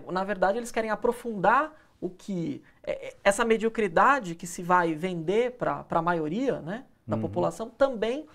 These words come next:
Speaker 1: pra formação de professores que vai atuar pra formar essa maioria.
Speaker 2: De no-, é, ou seja, a formação instrumental,
Speaker 1: Isso.
Speaker 2: utilitarista
Speaker 1: Nas
Speaker 2: pra
Speaker 1: universidades
Speaker 2: determinados
Speaker 1: públicas.
Speaker 2: fins.
Speaker 1: Nas universidades públicas agora.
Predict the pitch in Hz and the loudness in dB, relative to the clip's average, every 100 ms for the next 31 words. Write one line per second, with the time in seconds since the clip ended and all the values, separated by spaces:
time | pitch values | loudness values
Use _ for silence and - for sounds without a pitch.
0 | - _ 226 220 247 240 220 269 330 285 | -20 _ 2 4 4 0 -2 -4 -4 -2
1 | 247 233 208 247 254 285 226 247 302 285 | -2 -2 0 -2 -2 -4 0 2 0 -2
2 | 208 175 220 - _ - 208 - 247 220 | -2 -2 -4 -8 _ -4 -2 2 2 4
3 | 254 247 208 180 160 147 113 104 120 131 | 2 2 -2 -2 -2 -4 -6 -2 0 4
4 | 131 98 101 110 98 127 127 147 147 123 | 4 4 0 -4 -2 0 2 0 -2 -2
5 | 120 - 135 - 123 127 110 127 147 262 | -2 -4 -8 -6 -2 -2 0 2 2 2
6 | 165 123 - 117 120 135 - 156 185 220 | 0 0 4 2 2 -2 -2 -2 0 -2
7 | 240 226 240 233 185 131 131 127 131 - | 2 6 10 10 8 6 6 6 4 0
8 | 139 135 113 - 147 156 165 175 202 - | -2 -2 -2 -6 -8 -8 -2 4 4 2
9 | 226 214 214 208 208 196 156 139 170 | -8 -8 -8 -6 -6 -2 -4 -4 -12